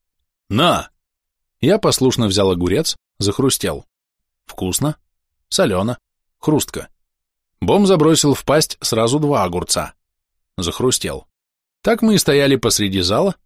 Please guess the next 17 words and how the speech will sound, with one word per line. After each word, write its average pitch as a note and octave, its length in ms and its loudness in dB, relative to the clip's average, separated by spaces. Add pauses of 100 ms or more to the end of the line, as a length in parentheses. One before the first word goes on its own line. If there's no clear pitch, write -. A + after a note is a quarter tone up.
у G#2+ 80 0
огромной A#2+ 440 2
кучи G#2+ 260 0
золота, D#3+ 460 0 (160)
хрустя E3 420 2
солеными B2 420 2
огурчиками E3+ 640 0
и C3 160 -2
безмятежно B2+ 580 2
наблюдая, A2+ 460 2
как G#2 160 -2
сокланы D#3+ 400 0
уничтожают G2+ 640 2
жуков, - 400 -2 (240)
валят A2 320 2
золотых G2+ 400 0
истуканов, C3+ 560 -2